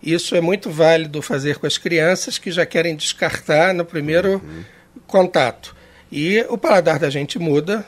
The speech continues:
Speaker 1: durante a vida. Pode ficar mais amplo, pode ser o contrário, mas eu sempre gostei de provar e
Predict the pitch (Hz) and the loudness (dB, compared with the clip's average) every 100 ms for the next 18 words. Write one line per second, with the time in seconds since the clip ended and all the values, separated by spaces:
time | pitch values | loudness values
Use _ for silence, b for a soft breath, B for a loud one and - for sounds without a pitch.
0 | - 147 127 127 127 - 127 127 131 127 | -14 -12 -6 -6 -6 -10 -10 -8 -8 -8
1 | 127 147 170 185 b b b b _ 170 | -4 -4 -4 -6 b b b b _ 4
2 | 160 - 180 151 143 123 160 214 226 247 | 4 2 0 2 2 4 6 6 4 -4
3 | 202 - _ 156 160 131 147 139 - _ | -6 -10 _ 0 0 0 -8 -10 -16 _
4 | _ - - 165 143 127 131 151 165 190 | _ -10 4 4 4 -2 2 4 6 4
5 | 202 B B B B B B - 135 147 | -2 B B B B B B -12 0 2
6 | 147 143 143 - - - - 147 - 185 | 2 0 -4 -8 -10 -8 -4 -2 2 2
7 | 196 170 156 - 139 127 120 131 113 139 | 2 2 0 2 -2 -4 -4 -2 0 2
8 | 165 190 165 - 147 147 147 147 | 4 4 0 -4 -4 -4 -2 -4